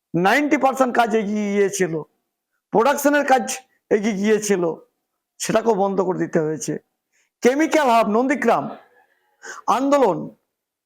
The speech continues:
কেবলমাত্র রাজনৈতিক ক্ষমতা চরিতার্থ করার জন্য সেটাকেও বন্ধ করে দিয়েছেন। আজকে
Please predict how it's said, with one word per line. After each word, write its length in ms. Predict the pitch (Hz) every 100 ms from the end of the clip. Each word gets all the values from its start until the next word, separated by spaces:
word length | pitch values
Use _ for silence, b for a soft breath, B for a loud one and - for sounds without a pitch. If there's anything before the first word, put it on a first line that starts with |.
| _ _ _ _ _ _ _ _ -
কেবলমাত্র 520 | 277 330 311 311 294 269 247
রাজনৈতিক 480 | 254 254 277 269 262 -
ক্ষমতা 380 | 247 277 269 214 - - _ _ _ _ _ _ 226
চরিতার্থ 360 | 269 320 320 311
করার 200 | 285 269 -
জন্য 220 | 247 214 185 160 - _ _ _ _ _ _ _ _ -
সেটাকেও 340 | 226 277 247 233
বন্ধ 140 | 220 220 196
করে 120 | 185
দিয়েছেন। 320 | 175 160 175 240 _ _ _ _ _ _ _ _ _ _ _ _ _ _ -
আজকে 200 | 208 220